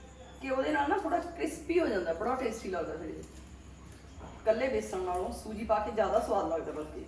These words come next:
ਬਣਾਉਂਦੀਆਂ ਹੋਣਗੀਆਂ ਭੈਣਾਂ, ਚਲੋ ਜਿਹੜੀਆਂ ਨਹੀਂ ਪਾਉਂਦੀਆਂ ਮੈਂ ਉਹਨਾਂ ਨੂੰ ਦੱਸ ਰਹੀ ਹਾਂ ਕਿ ਤੁਸੀਂ ਵਿੱਚ ਪਾ ਲਿਆ ਕਰੋ ਥੋੜ੍ਹਾ ਜਿਹਾ ਨਾ, ਸੂਜੀ ਜ਼ਰੂਰ ਪਾ ਲਿਆ ਕਰੋ।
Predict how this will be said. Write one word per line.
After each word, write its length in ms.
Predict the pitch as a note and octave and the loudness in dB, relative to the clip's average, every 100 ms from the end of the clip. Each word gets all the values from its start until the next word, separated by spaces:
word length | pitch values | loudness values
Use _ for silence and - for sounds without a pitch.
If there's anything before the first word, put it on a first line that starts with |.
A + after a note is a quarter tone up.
| - | -10
ਬਣਾਉਂਦੀਆਂ 420 | - A#3+ B3 C4 | -6 -2 0 2
ਹੋਣਗੀਆਂ 340 | D4 C4 C4+ C4 | 0 0 -2 0
ਭੈਣਾਂ, 260 | C#4 A#3+ - - - - - - | 0 0 -4 -6 -12 -14 -14 -2
ਚਲੋ 180 | A#3+ A#3+ | 4 6
ਜਿਹੜੀਆਂ 300 | A#3 B3 C#4 | 6 4 2
ਨਹੀਂ 220 | A#3 C4+ | 2 0
ਪਾਉਂਦੀਆਂ 340 | A3+ A3 A3+ A3 | 4 4 4 2
ਮੈਂ 100 | G#3+ | 2
ਉਹਨਾਂ 180 | G#3 | 2
ਨੂੰ 80 | A#3 | 2
ਦੱਸ 200 | G3+ G3 | 0 0
ਰਹੀ 220 | G3 A3 | -2 0
ਹਾਂ 80 | A#3 - - - - - - - - - - - - - - D#3+ D#3 D#3+ D#3+ - - - - - - - - - - - - - - - - - - - - - - - - - - - - - - - - | -2 -6 -10 -16 -18 -18 -16 -16 -16 -18 -16 -16 -16 -16 -18 -18 -18 -18 -18 -18 -20 -20 -20 -20 -20 -20 -20 -20 -20 -20 -20 -18 -18 -18 -18 -18 -20 -18 -18 -18 -20 -20 -20 -20 -20 -18 -20 -20 -20 -18 -8
ਕਿ 100 | A3 | -6
ਤੁਸੀਂ 260 | A4+ - | -6 -6
ਵਿੱਚ 180 | A3 A3 | -8 -6
ਪਾ 200 | G#3+ F#3+ | 0 2
ਲਿਆ 160 | - E3 | 4 0
ਕਰੋ 220 | E3+ E3 | -2 -6
ਥੋੜ੍ਹਾ 360 | F#3 F#3+ G3+ F3+ | -2 0 0 -2
ਜਿਹਾ 120 | F#3 | -2
ਨਾ, 120 | A3+ | -2
ਸੂਜੀ 360 | D4+ G#3 F#3+ G#3+ | -4 -6 -8 -6
ਜ਼ਰੂਰ 200 | F#3 A3 | -6 -4
ਪਾ 140 | - | -2
ਲਿਆ 100 | - | 0
ਕਰੋ। 180 | - F3+ | -2 -4